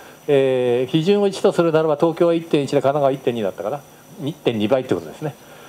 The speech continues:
で、それに対して実は北陸っていうのは低いんですよ。零点四とか零点八とか。で、そういうふうに地震が比較的少ないところと思われてたんですね。で、まあ、今も思ってる人いるかもしれないですけど、だけど、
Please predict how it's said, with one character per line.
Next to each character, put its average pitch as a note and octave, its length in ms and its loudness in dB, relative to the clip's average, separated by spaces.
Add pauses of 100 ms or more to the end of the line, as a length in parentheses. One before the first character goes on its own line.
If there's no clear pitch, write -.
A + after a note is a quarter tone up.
(120)
で、 C#3+ 80 0
そ D#3+ 80 0
れ A3 80 2
に A3 60 0
対 B3 140 2
し - 40 -14
て F#3 80 2
実 F3+ 220 2
は D3+ 140 2
北 F3+ 120 2
陸 A3+ 180 2
っ - 40 4
て A#3 100 2
い - 40 8
う - 20 0
の E3+ 40 2
は C#3+ 40 0
低 - 180 -4
い G3+ 60 2
ん - 20 -2
で C#3+ 80 4
す - 120 -2
よ。 A#2 60 2
零 D#3 160 2
点 B2+ 160 0
四 C3+ 160 2
と A2+ 80 -6
か A2 80 0
零 A#2+ 140 2
点 A2+ 140 0
八 - 180 -4
と G#2 100 -8
か。 G#2 120 -8 (680)
で、 D3 60 -2
そ G3 180 2
う G#3 40 2
い G#3+ 60 2
う G#3+ 80 2
ふ G#3+ 160 0
う F#3+ 80 2
に E3+ 300 0
地 D#3 160 -2
震 A#3 400 0
が A3+ 140 2
比 - 100 -6
較 G#3+ 140 2
的 G#3 240 0
少 - 180 -6
な B3+ 140 2
い A#3 40 0
と G#3+ 80 2
こ A3 60 4
ろ G#3 60 0
と F#3 80 2
思 D#3 180 2
わ C4 100 2
れ C4+ 60 0
て G3+ 60 -6
た A2+ 160 -2
ん G2 60 -6
で - 40 -16
す - 100 -16
ね。 F#3 200 0 (640)
で、 F3 60 -8
ま D3+ 80 4
あ、 - 20 0
今 G#3 180 2
も C#3 120 0
思 D3+ 80 -2
っ - 20 -16
て - 60 -4
る B2 80 0
人 - 120 0
い C#3+ 60 2
る E3+ 60 -2
か D3+ 100 4
も B2 60 -4
し - 80 -2
れ A#2+ 60 2
な A2 40 0
い G#2+ 40 0
で G#2 40 -4
す - 60 -14
け G#2+ 60 0
ど、 A2 100 0
だ F#3 100 2
け G3+ 80 0
ど、 F3+ 240 2